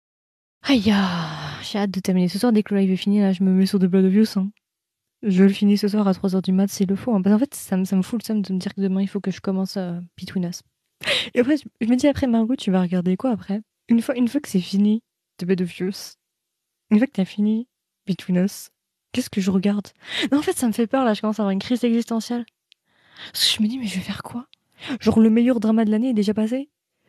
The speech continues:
C'est-à-dire que maintenant, il va falloir que j'attende deux mille vingt-quatre pour avoir un... parce qu'on les connaît, quoique. Oui, il y aura peut-être des bons trucs, mais, euh, voilà, à ce point-là.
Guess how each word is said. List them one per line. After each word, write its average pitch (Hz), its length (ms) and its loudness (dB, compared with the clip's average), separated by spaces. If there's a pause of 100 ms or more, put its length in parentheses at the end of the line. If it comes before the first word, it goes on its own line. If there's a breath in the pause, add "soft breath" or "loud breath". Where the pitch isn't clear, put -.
(140)
C'est-à-dire 240 180 -2
que - 40 -2
maintenant, 240 160 2
il 262 60 4
va 240 40 2
falloir 220 140 0
que 208 60 2
j'attende 226 160 2
deux 220 80 6
mille 214 160 4
vingt-quatre 214 400 0
pour - 160 -8
avoir 202 180 0
un... 196 240 2
parce 196 140 -2
qu'on 180 200 -4
les 185 120 0
connaît, 196 260 -2
quoique. 196 280 0 (180)
Oui, 196 100 4
il 190 60 4
y 175 80 0
aura 160 80 -6
peut-être 175 180 -4
des 190 140 0
bons 202 160 4
trucs, 240 260 0
mais, 180 180 2
euh, 175 220 0
voilà, 208 220 2
à 196 80 4
ce - 120 -4
point-là. 202 520 2